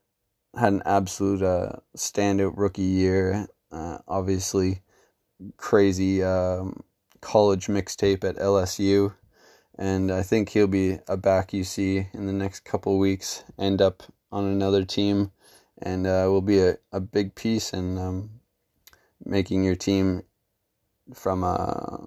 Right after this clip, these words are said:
kind of a middle of the pack, eight and eight, six and ten kind of team, and he can definitely add a couple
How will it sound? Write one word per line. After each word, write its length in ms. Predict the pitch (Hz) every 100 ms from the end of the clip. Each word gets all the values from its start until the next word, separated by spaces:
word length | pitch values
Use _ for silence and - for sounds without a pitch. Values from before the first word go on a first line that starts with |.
| - - -
kind 220 | 98 95
of 100 | 92
a 60 |
middle 280 | 92 95 95
of 120 | 92
the 80 | 90
pack, 420 | - - 92 92 -
eight 200 | 98 95
and 140 | 92 92
eight, 340 | 92 90 -
six 340 | - 107 95 -
and 140 | 90
ten 280 | - 95 92
kind 280 | - 90 90
of 120 | 90
team, 420 | - 92 92 92 - - - _ _ _
and 300 | - 87 87
he 340 | 98 90 104
can 160 | 98 95
definitely 380 | 95 98 95 87
add 160 | 92
a 60 | 92
couple 520 | - 92 - 92 92